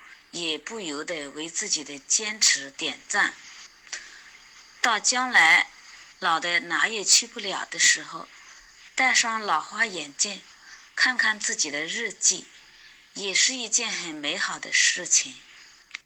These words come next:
简单相信，天化照做。但行好事，莫问前程。心存善念，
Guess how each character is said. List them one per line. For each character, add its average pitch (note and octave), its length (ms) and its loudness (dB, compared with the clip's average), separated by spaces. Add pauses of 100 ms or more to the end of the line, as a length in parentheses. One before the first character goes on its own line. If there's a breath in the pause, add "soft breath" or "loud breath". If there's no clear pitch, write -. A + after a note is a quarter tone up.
(1800 loud breath)
简 G3 300 6
单 B3 220 4
相 B3+ 320 4
信， B3 380 4 (380)
天 A#3+ 360 0
化 A#3 300 4
照 F#3+ 300 -4
做。 - 380 -8 (1500)
但 C4 240 6
行 F#3 240 4
好 E3 280 0
事， - 420 2 (440)
莫 G#3+ 240 -6
问 E3 360 0
前 C#3+ 340 2
程。 - 280 -2 (1160 loud breath)
心 C#4 400 6
存 F#3 300 2
善 G#3+ 340 6
念， F3 280 2